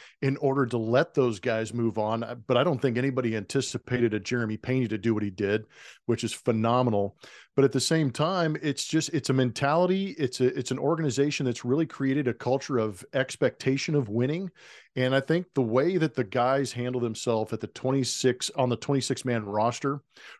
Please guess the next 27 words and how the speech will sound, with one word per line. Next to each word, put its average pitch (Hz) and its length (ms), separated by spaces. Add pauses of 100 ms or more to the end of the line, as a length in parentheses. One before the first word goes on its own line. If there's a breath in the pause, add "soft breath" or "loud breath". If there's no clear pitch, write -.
really 160 340
kind 139 200
of 110 140
overflows 131 840
into 135 400
those 113 300
levels 117 340
below 123 440
them, 101 260
so 123 200
that 117 80
when 120 160
they 120 140
do 131 260
get 139 200
to 113 60
the 113 80
big 110 260
leagues, 110 320 (360 loud breath)
there's 123 160
also 139 260
that 123 160
expectation 127 760
and 113 100
anticipation 123 840
of 95 120
winning, 110 480